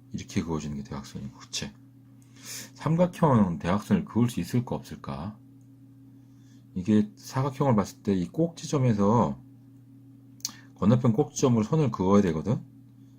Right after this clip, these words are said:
얘도 이쪽에서 이쪽으로 그어야 되고. 근데 삼각형을 보면 꼭지점에서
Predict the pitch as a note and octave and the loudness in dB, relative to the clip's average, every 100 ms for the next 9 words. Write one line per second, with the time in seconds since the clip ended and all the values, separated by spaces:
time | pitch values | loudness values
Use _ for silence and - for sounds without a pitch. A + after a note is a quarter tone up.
0 | - - F2 F2 F#2 G2 F2+ D#2+ - D#2+ | -20 -12 -6 -4 -4 -4 -6 -6 -6 -10
1 | - F2 F2 D#2+ C#2+ G2+ D3+ - - - | -6 0 0 0 -2 -4 -4 -8 -20 -20
2 | - - - G#2+ G#2 D3+ E3 - D3 B2+ | -20 -20 -12 -4 -2 0 -2 -2 -2 2
3 | A2 G2 G2 F#2 D3 - D3 B2 G#2+ G2 | 2 2 0 -2 -8 -2 2 4 4 4
4 | A2+ F2+ C#2 | 4 4 -2